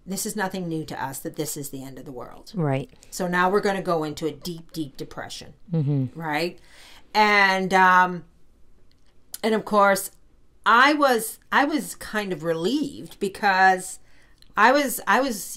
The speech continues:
Speaker 1: he was fine-, he finally saw the errors
Speaker 2: The
Speaker 1: of his
Speaker 2: magnitude of the problem he had.
Speaker 1: Yes.
Speaker 2: Like, this is why y-, this happened,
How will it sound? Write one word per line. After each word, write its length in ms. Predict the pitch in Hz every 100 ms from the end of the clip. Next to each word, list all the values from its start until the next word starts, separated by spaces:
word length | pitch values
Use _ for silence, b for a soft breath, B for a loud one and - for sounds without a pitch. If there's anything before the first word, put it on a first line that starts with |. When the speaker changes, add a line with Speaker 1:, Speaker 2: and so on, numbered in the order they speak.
| -
Speaker 1:
he 140 | 262
was 180 | 277 -
fine-, 640 | - - 247 262 302 277
he 180 | 165 214
finally 800 | 190 - - 359 349 269 233 208
saw 500 | 180 - 277 294 165
the 200 | 143 151
errors 280 | 214 220 202
Speaker 2:
The 40 | 175
Speaker 1:
of 40 | 165
his 80 |
Speaker 2:
magnitude 680 | 170 175 175 175 151 - 151
of 160 | 147 131
the 100 | 156
problem 540 | - 151 147 139 127
he 160 | 131 123
had. 400 | 123 110 113 -
Speaker 1:
Yes. 380 | 214 269 254 -
Speaker 2:
Like, 140 | 160 139
this 280 | 180 170 190
is 160 | 151
why 360 | 151 165 160 156
y-, 220 | 147 147 -
this 240 | 147 156 -
happened, 460 | 147 147 160 147